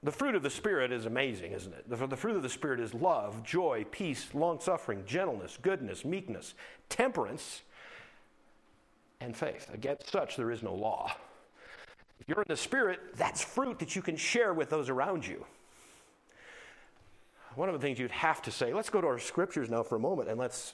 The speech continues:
unpack what's taking place. I'm gonna go back one more verse, verse thirty-one. We didn't read today, but this is after they had been let go by the Sanhedrin, and there's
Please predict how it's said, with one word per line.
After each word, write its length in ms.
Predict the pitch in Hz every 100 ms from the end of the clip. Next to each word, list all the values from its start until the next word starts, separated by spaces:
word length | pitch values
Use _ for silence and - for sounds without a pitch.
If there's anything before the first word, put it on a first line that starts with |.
| -
unpack 680 | 120 107 - 156 90 - - - - - -
what's 160 | 131 -
taking 220 | 135 123
place. 240 | 143 135
I'm 60 | 185
gonna 100 | 180
go 80 | 147
back 260 | 143 135
one 380 | 120 123 170 190
more 480 | 165 170 120 123 127 - - - - - - -
verse, 340 | 120 123 131
verse 220 | 131 131
thirty-one. 360 | 160 151 135 131
We 100 | 117
didn't 340 | 104 220 180
read 240 | 156 202 139
today, 440 | 156 - 170 139 - - - - - - _ _ _ - - - - - -
but 80 |
this 180 | 120 170
is 320 | 170 120 - -
after 320 | 151 175 170
they 140 | 139 139
had 200 | 127 113
been 380 | 123 120 117 - - - - - - - - -
let 220 | 170 135
go 160 | 151
by 160 | 143 135
the 180 | 123 110 - -
Sanhedrin, 800 | - 156 135 135 165 87 104 165 - - - - -
and 280 | 110 113 113
there's 240 | 117 101